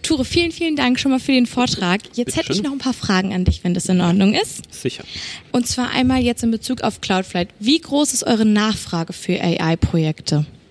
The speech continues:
Speaker 2: Also wir haben im Moment, wir sind wie gesagt ein Unternehmen mit etwa vierhundertfünfzig Mitarbeitern. Im Moment machen wir rund um fünfundzwanzig Prozent unserer Aufträge sind A-I-Projekte. Der Anteil ist allerdings in den letzten Jahren stark steigend.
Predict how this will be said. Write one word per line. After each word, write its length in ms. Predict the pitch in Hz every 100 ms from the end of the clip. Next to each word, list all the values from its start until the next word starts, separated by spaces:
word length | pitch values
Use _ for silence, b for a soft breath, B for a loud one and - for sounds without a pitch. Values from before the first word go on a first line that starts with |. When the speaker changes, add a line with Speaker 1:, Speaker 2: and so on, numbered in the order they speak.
| B B B B B
Speaker 2:
Also 200 | - 123
wir 160 | 120 123
haben 360 | 131 147 160 165 -
im 120 | 131
Moment, 580 | 131 123 123 156 - 131
wir 160 | 127 131 131
sind 220 | - - 127
wie 40 |
gesagt 320 | 143 123 120
ein 40 | 131
Unternehmen 420 | 120 120 120 131
mit 160 | 123 -
etwa 280 | 117 -
vierhundertfünfzig 840 | 117 135 123 120 113 120 113 - -
Mitarbeitern. 640 | 147 160 135 131 131 127
Im 80 | 123
Moment 360 | 117 113 120 123
machen 360 | 113 120 127 117
wir 140 | 117
rund 400 | 110 123 131 123
um 360 | - 120 117 113
fünfundzwanzig 760 | - - 139 127 - 110 -
Prozent 400 | - 120 117 117
unserer 300 | - 113 117
Aufträge 540 | 107 127 - 117 113 110
sind 260 | 123 120
A-I-Projekte. 840 | 113 85 127 - 147 147 - 147 147 B B B B -
Der 120 | -
Anteil 380 | 113 135 131 127
ist 220 | - 143
allerdings 640 | - 123 127 123 127 -
in 140 | - 123
den 100 | 117
letzten 360 | 117 - -
Jahren 360 | 113 107 110 113
stark 340 | - 110 113
steigend. 520 | - 104 104 139 147